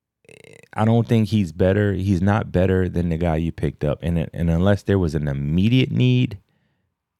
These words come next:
I would have said, "Just, just sit on it until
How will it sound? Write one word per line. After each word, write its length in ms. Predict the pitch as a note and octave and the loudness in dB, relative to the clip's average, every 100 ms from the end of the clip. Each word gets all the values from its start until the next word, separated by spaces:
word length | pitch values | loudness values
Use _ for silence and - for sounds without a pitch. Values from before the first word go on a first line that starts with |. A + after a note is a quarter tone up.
| _ _ _ _ - | _ _ _ _ -4
I 100 | F#2+ | 2
would 160 | F#2+ F2 | 2 2
have 180 | E2 | -2
said, 460 | - F2 D#2+ D#2 C#2+ _ _ _ _ _ _ _ _ _ | 0 0 2 2 0 _ _ _ _ _ _ _ _ _
"Just, 360 | G2 F#2 - - | 0 0 -2 -4
just 220 | G2+ - | -2 -2
sit 180 | - G2 | 0 0
on 200 | E2 D#2 | 0 -2
it 100 | - | -4
until 580 | D2 - D#2+ D2+ D2 | -6 -4 -2 0 -2